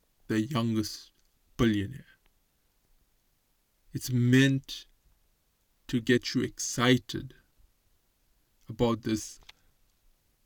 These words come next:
capitalist guy who did such a great thing. But the question you gotta ask yourself is,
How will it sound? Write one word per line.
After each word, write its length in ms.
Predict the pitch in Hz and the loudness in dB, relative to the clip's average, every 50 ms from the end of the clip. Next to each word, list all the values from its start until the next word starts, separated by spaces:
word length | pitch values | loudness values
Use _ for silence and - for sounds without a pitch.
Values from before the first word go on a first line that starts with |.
| _ _ _ _ _ - - | _ _ _ _ _ -14 -4
capitalist 800 | - 180 170 - - - 147 - - 143 131 127 - - - - | -2 -2 -2 -2 -4 -8 -6 -2 0 0 0 0 -2 -6 -10 -6
guy 540 | - 127 117 113 117 117 113 110 135 131 - _ _ _ _ _ | -4 -2 0 0 0 0 -2 -4 -6 -10 -16 _ _ _ _ _
who 120 | - 117 113 | -6 -2 -2
did 200 | 117 117 110 - | 0 -2 -2 -4
such 240 | - 156 147 - | -6 -8 -6 -4
a 60 | - 123 | -4 -6
great 400 | 110 - - 120 117 113 110 104 - _ | -6 -4 0 2 4 4 2 0 -4 _
thing. 260 | - 113 104 104 110 120 - _ _ _ _ _ _ _ _ _ _ _ _ _ _ _ _ _ _ _ _ _ _ _ _ _ _ _ _ _ _ _ - - | -8 -6 -6 -8 -10 -14 -18 _ _ _ _ _ _ _ _ _ _ _ _ _ _ _ _ _ _ _ _ _ _ _ _ _ _ _ _ _ _ _ -8 -6
But 140 | 135 131 | -4 -4
the 80 | - 151 | -4 -6
question 420 | - - 180 175 - - - 190 | -4 -2 -2 -2 -2 -4 -4 -2
you 120 | 175 160 139 | -2 0 0
gotta 180 | 139 135 135 | 0 0 0
ask 320 | - 123 123 127 - - - | 0 -2 -2 -4 -6 -8 -10
yourself 680 | 117 - - - 127 117 104 - - - - - - _ _ _ _ _ _ _ _ _ _ _ - - - _ _ _ _ _ _ _ _ _ _ _ _ _ _ _ _ _ _ _ _ _ _ _ _ _ _ _ _ _ _ | -10 -10 -4 0 2 2 2 2 0 -8 -18 -20 -20 _ _ _ _ _ _ _ _ _ _ _ -20 -20 -20 _ _ _ _ _ _ _ _ _ _ _ _ _ _ _ _ _ _ _ _ _ _ _ _ _ _ _ _ _ _
is, 400 | - 131 127 120 110 - - - | -6 -4 -4 -4 -6 -8 -14 -18